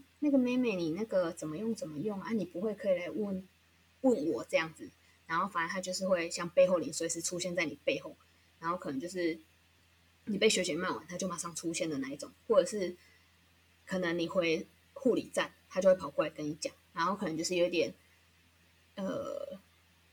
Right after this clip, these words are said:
讲另外一个，就是讲带我的学姐的那个坏话，就说，“哦，你不要管她，她本来就这样神经病这样子。”然后她就说，“你不要放在心上啊，有什么问题你不敢问她，你就来问我这样。”啊，你就，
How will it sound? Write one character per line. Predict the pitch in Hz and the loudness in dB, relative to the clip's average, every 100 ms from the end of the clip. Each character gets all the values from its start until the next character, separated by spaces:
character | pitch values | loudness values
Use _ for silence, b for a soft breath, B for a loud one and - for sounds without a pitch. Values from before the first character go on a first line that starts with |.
| _ _ _ _ _ _ - | _ _ _ _ _ _ 0
讲 | - 170 196 | 0 2 2
另 | |
外 | 233 | 2
一 | |
个， | 233 185 | 2 -2
就 | - 233 | 0 0
是 | 220 | 0
讲 | 170 147 - - | -4 -6 -10 -4
带 | 214 | -2
我 | 160 127 | 0 -2
的 | 160 | -4
学 | 160 165 | -4 -2
姐 | 165 | -2
的 | 147 | -2
那 | 165 | -6
个 | 165 | -8
坏 | - 180 143 - | -8 -8 -8 -12
话， | 175 | -12
就 | 180 | -8
说 | 185 185 | -6 -6
，“哦， | 180 - _ _ | -8 -16 _ _
你 | 175 | -4
不 | 185 | -4
要 | |
管 | 190 170 | -2 -4
她， | 170 | -4
她 | 190 | -4
本 | 151 | -4
来 | |
就 | 165 | -4
这 | 175 | -4
样 | 170 | -4
神 | - 151 | -4 -4
经 | 160 156 | -6 -8
病 | 151 147 | -8 -6
这 | - | -6
样 | 151 | -8
子。” | - 151 - _ _ _ _ - | -12 -14 -14 _ _ _ _ -12
然 | 175 | -8
后 | 180 | -4
她 | 185 | -2
就 | 196 | -2
说 | 196 | -2
，“你 | |
不 | 175 | -2
要 | 165 | -2
放 | 165 165 | -4 -6
在 | |
心 | 165 160 160 | -4 -4 -4
上 | - - | -8 -2
啊， | 190 | 2
有 | 185 | 4
什 | 185 | 2
么 | 175 | 0
问 | 185 | 0
题 | - | -2
你 | 156 | -4
不 | 156 | -2
敢 | 190 170 | -4 -4
问 | 175 | -4
她， | 170 | -6
你 | 156 | -6
就 | 165 | -6
来 | |
问 | 147 | -2
我 | 165 131 - | -2 -4 -8
这 | - | -12
样。” | 139 | -8
啊， | 208 | -4
你 | 180 | -2
就， | 208 | -4